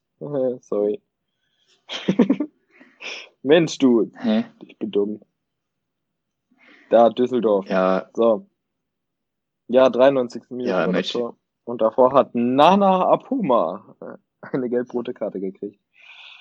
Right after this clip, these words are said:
Speaker 1: Schön, schön, schön.
Speaker 2: Ey, ich muss sagen, ne, wenn ich richtig feier beim H S V, ist Onana.
Speaker 1: Onana? Onana?
Speaker 2: Boah, den find, den find ich richtig geil.
Speaker 1: Weißt du, für wen der
Speaker 2: Amadou
Speaker 1: ausgewechselt wurde?
Speaker 2: Onana.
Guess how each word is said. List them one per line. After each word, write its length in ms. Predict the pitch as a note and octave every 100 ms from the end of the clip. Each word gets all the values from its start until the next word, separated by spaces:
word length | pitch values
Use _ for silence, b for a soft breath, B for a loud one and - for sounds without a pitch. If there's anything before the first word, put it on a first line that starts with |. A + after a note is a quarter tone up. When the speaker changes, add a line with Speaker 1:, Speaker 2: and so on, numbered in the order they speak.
| b b b _
Speaker 1:
Schön, 360 | - D#4+ F#4+ D#4
schön, 260 | D4+ C4
schön. 420 | - C3+ F#2+ G2+ -
Speaker 2:
Ey, 340 | - - - - - - _ b b b
ich 140 | - F#2+
muss 180 | G2 F#2+
sagen, 380 | G2 G2 G2+ F#2+
ne, 160 | F#2+
wenn 140 | G2 F#2+
ich 160 | -
richtig 320 | G#2+ G#2 -
feier 280 | - F#2 F#2
beim 180 | F2+ E2+
H 140 | F2 F2
S 140 | -
V, 260 | - F2+ F2+
ist 140 | -
Onana. 600 | F2+ E2 E2+ E2+ D#2+ D#2+
Speaker 1:
Onana? 460 | G#2+ A#2 A#2+ B2+ -
Onana? 540 | - A#2 A2+ A2 C3 E3+
Speaker 2:
Boah, 260 | - F#3 - _ -
den 140 | G#2
find, 380 | - G#2+ G2 - - _ -
den 120 | G#2
find 240 | - A2
ich 140 | F#2+ -
richtig 280 | F#2+ F#2 -
geil. 360 | E2 D#2+ E2 -
Speaker 1:
Weißt 260 | A#2+ C3
du, 80 | D3+
für 180 | D3 C3+
wen 160 | C3 B2+
der 100 | C3
Speaker 2:
Amadou 260 | C#3+ C3
Speaker 1:
ausgewechselt 220 | A#2+ B2 -
wurde? 200 | A3+ A2
Speaker 2:
Onana. 440 | G#2+ G3+ F3 -